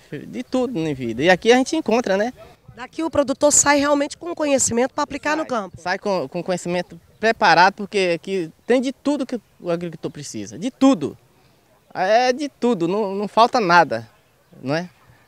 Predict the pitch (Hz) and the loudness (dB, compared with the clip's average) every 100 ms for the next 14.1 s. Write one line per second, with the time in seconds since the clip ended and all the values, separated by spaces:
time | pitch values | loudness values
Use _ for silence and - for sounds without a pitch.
0 | _ 139 151 202 220 214 - 196 180 - | _ -6 -4 -4 -6 -6 -6 -8 -8 -2
1 | 208 - 202 208 226 196 165 87 90 165 | -2 2 0 2 2 2 0 -4 -6 -8
2 | - 220 180 151 170 208 190 220 233 262 | -4 -2 0 -2 -2 -2 -2 -2 -2 0
3 | 247 170 156 190 - 175 190 233 254 247 | 2 4 4 2 2 2 4 4 0 -2
4 | - 175 185 185 220 190 208 208 196 185 | 4 4 4 0 -4 -8 -16 -14 -14 -16
5 | 180 - 175 - 226 196 214 233 214 208 | -14 -8 -6 -4 0 6 10 10 8 4
6 | 170 - 196 175 170 185 175 - 175 175 | 0 2 4 6 6 4 0 -2 -2 -2
7 | 180 170 165 156 196 220 233 254 226 160 | -2 -4 -2 -2 -4 -4 -6 -6 -2 -2
8 | 151 180 - 226 311 - - - 147 190 | 0 -2 -4 -8 -10 -14 -18 -6 0 0
9 | 226 208 226 - _ - 170 226 269 277 | -2 -8 -16 -20 _ -4 -2 2 4 4
10 | 247 185 175 131 131 123 _ _ _ - | 2 2 2 -2 -10 -16 _ _ _ -20
11 | - 262 202 226 226 220 220 220 240 240 | -16 -10 -2 2 4 2 -2 -2 -2 -2
12 | 247 226 240 247 220 262 269 - 247 240 | -2 2 4 4 4 2 2 0 0 0
13 | 233 220 226 233 233 240 233 214 226 254 | -2 0 -2 -2 -4 -2 0 0 0 0
14 | 240 | -2